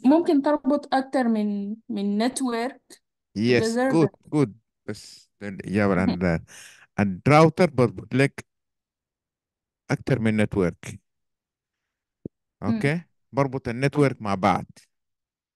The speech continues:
Speaker 2: أوكي. طيب، السويتش شنو؟ إذا عرفت إن الراوتر بربط لنا النتورك والسويتش.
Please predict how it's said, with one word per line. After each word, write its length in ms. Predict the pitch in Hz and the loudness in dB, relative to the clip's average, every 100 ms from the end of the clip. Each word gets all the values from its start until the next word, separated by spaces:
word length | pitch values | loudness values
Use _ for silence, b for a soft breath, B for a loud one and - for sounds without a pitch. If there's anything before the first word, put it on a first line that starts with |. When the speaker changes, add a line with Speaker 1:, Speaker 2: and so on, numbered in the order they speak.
| _ _ _ _ _ _ - | _ _ _ _ _ _ -16
Speaker 2:
أوكي. 340 | 117 127 101 - _ _ _ - | -10 -10 -10 -14 _ _ _ -6
طيب، 220 | 135 - 110 | -6 -6 -8
السويتش 420 | 117 165 170 - | -4 2 2 0
شنو؟ 280 | - 120 127 - _ _ _ _ _ _ _ _ _ _ _ _ _ _ _ _ _ _ _ _ _ _ _ _ _ _ _ _ _ _ _ _ _ _ _ _ _ _ _ _ - | -4 -4 -6 -12 _ _ _ _ _ _ _ _ _ _ _ _ _ _ _ _ _ _ _ _ _ _ _ _ _ _ _ _ _ _ _ _ _ _ _ _ _ _ _ _ -14
إذا 180 | 92 95 | -8 -4
عرفت 340 | 98 117 - | -4 -4 -4
إن 160 | 104 95 | -6 -4
الراوتر 420 | 110 117 110 107 | 0 0 0 -6
بربط 320 | - 95 101 | -6 -8 -8
لنا 240 | 113 117 107 | -6 -4 -4
النتورك 480 | 104 113 127 123 107 | -6 -6 -4 -6 -6
والسويتش. 580 | - 127 156 - - | -8 -4 -4 -4 -16